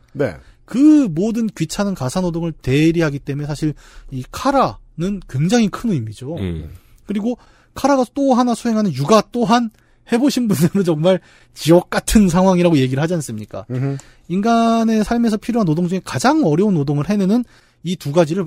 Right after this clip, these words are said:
Speaker 2: 아무런 불평 없이 수행해내는 게 이제 카라라는 안드로이드예요.
Speaker 1: 음.
Speaker 2: 이 존재의 의미는 그래서 고대로부터 이어지는 우리가 그 노예 노동부터 이야기를 하면은 가사 부문의 노예,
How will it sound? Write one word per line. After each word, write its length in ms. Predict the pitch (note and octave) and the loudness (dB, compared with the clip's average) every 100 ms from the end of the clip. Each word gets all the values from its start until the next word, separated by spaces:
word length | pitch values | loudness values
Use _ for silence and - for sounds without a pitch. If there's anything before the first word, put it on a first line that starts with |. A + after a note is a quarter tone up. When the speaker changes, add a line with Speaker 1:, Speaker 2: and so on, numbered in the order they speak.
| - | 0
Speaker 2:
아무런 520 | G3+ F4 F#4+ F4 B3 | 2 4 4 2 2
불평 420 | - D#3 - A#3+ | 2 -2 -2 -2
없이 200 | A#3 - | -2 0
수행해내는 600 | G3 - B3 A#3 D#3+ B2+ | -4 0 4 4 2 0
게 100 | A#2+ | 0
이제 120 | F3 C3 | -2 -2
카라라는 540 | - G#3 F#3 A#2+ A#2+ | -2 2 2 2 -2
안드로이드예요. 720 | D3+ D#3+ G3 G3 B2+ F2 A#2+ G#2+ E3 | -2 0 2 0 0 -4 -6 -6 -2
Speaker 1:
음. 180 | F3+ - - - - - - _ _ _ | -2 -4 -14 -18 -20 -20 -20 _ _ _
Speaker 2:
이 260 | C4 C4 A#3+ | 2 2 4
존재의 720 | G3+ G3+ G#3 G3+ G3+ G3+ G3 | 4 4 6 4 4 4 4
의미는 680 | G3+ F3 D#3 G3 F#3 A3 G#3 | 4 4 4 2 2 0 -2
그래서 240 | - F3+ | -2 -2
고대로부터 720 | E3+ - F3+ B3+ A#3 F#3+ E3 F3 | -4 0 4 6 4 2 0 0
이어지는 400 | C#3+ D#3 C3+ A#2+ | 4 4 2 -4
우리가 300 | C3+ D3+ C#3 - | -2 -2 -2 -4
그 120 | C3 | -4
노예 220 | C#3+ G#3+ | 0 2
노동부터 840 | F#3+ D#3 C#3 A2+ - _ C#3 - | 2 0 -2 -4 -12 _ -12 -8
이야기를 420 | C3 B2 A2+ A#2 | -6 -6 -8 -8
하면은 380 | D#3 E3+ B2 C3 - _ _ _ _ | -6 -6 -6 -10 -12 _ _ _ _
가사 600 | - - A3+ D#4+ E4 D4 | -10 0 2 4 4 4
부문의 580 | B3+ G#3+ A#3 A3+ A3+ F3+ - _ | 0 0 0 0 0 -2 -8 _
노예, 340 | D#3+ F#3 F#3+ | 2 2 2